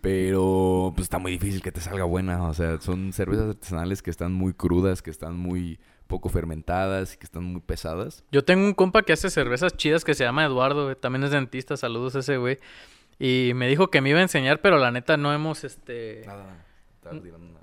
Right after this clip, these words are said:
Speaker 1: una
Speaker 2: Ah, no, no hemos, este, tenido la, la oportunidad de hacerla, güey. Pero sí, o sea, se estila mucho de que hoy en día de cerveza artesanal nueva, güey. Una vez, güey, probé una cerveza, güey, artesanal en, en Wicked Cocktail Room. Saludos a esos güeyes.
Speaker 1: Saludos.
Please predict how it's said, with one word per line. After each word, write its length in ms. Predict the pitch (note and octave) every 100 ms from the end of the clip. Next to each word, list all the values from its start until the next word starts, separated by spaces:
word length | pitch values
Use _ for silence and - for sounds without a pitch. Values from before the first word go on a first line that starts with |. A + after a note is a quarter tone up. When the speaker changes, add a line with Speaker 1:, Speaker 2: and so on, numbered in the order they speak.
| - -
Speaker 1:
una 220 | D2+ C#3+
Speaker 2:
Ah, 120 | C3+ -
no, 200 | C#3+ D3
no 180 | D#3+ D3+
hemos, 220 | D3+ E3
este, 260 | D3+ - A#2+
tenido 340 | C3 B2 C3
la, 220 | D#3 C3+ A#2+
la 80 | A#2
oportunidad 500 | A#2 A#2 A#2+ A#2 C3
de 60 | C#3
hacerla, 320 | - A#2+ C3
güey. 160 | A#2+ A#2+
Pero 240 | B2 A#2+
sí, 180 | E3 G#3
o 80 | E3+
sea, 140 | E3
se 80 | E3
estila 300 | - E3 F3+
mucho 260 | F3+ E3+ F3+
de 120 | D3
que 100 | C#3+
hoy 120 | D3+
en 120 | E3
día 180 | D3+ D#3+
de 280 | E3 C#3 A#2+ - - -
cerveza 360 | - C3+ D#3+ G3
artesanal 600 | F#3+ D3 C3+ C3+ E3+ F3+
nueva, 320 | C#3 D3 C#3
güey. 200 | B2 A2+ - - - _ _
Una 240 | A3 G#3+ G3+
vez, 180 | F3+ F#3+
güey, 140 | G3+
probé 280 | D#3+ C3+ C#3
una 160 | E3
cerveza, 480 | E3 C3 A#2+ C3 D3
güey, 200 | C#3+ D#3+ - - _ _ _
artesanal 640 | B2+ A#2+ B2+ B2 A#2 B2+ C#3+
en, 220 | C#3 C3+
en 300 | B2+ A#2+ B2
Wicked 260 | C#3+ D#3+
Cocktail 380 | D3+ D3 - C#3
Room. 260 | C#3 F#3+ A3
Saludos 360 | - B2 C3+ C3+
a 60 |
esos 200 | C3+ C#3
güeyes. 300 | C3+ D3 G#3+
Speaker 1:
Saludos. 720 | - E2 E2 E2 D#2+ - -